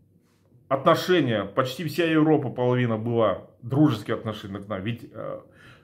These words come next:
волнения начались после развенчания культа личности, так называемого. Посмотрите, культ личности сегодня на наших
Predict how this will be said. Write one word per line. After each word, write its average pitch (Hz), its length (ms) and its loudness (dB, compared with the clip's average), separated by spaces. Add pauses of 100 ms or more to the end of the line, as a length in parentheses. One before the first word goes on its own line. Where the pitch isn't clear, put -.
(320)
волнения 151 460 4
начались 147 380 0
после 143 380 0
развенчания 135 680 0
культа 101 320 -10
личности, 98 560 -12
так 104 160 -8
называемого. 110 680 0
Посмотрите, 147 600 0
культ 151 300 2
личности 156 420 -2
сегодня 156 500 2
на 208 140 2
наших 113 420 -4